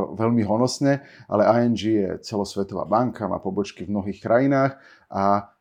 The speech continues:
my robíme v podstate pomoc alebo podporu pre tie naše pobočky, ale aj pre našu centrálu, ktorá je v Amsterdame. Jedna z tých činností je napríklad,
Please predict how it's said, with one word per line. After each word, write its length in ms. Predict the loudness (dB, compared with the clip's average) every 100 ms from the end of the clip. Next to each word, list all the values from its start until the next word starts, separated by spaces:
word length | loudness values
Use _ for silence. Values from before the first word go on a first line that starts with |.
| -4
my 80 | 0
robíme 720 | 2 0 0 0 0 0 -4
v 20 | -18
podstate 320 | -18 -14 -6
pomoc 320 | -2 0 0
alebo 320 | -2 -2 -2
podporu 400 | -4 -8 -4 -2 -2
pre 160 | -4 -8
tie 160 | -6
naše 240 | -6 -6 -8
pobočky, 480 | -4 -4 -4 -4 -4
ale 80 |
aj 80 | -4
pre 80 | -6
našu 320 | -6 -8 -12
centrálu, 560 | -12 -8 -6 -2 -2 -4
ktorá 240 | -6 -4
je 0 |
v 80 | -2
Amsterdame. 640 | -4 -2 -2 0 0 0 -4 -8 _ _
Jedna 320 | -4 -2 -2 -4
z 160 | -6
tých 80 | -10
činností 640 | -6 -4 -4 -6 -6 -4
je 0 |
napríklad, 720 | -4 -8 -8 -10 -6 -4 -6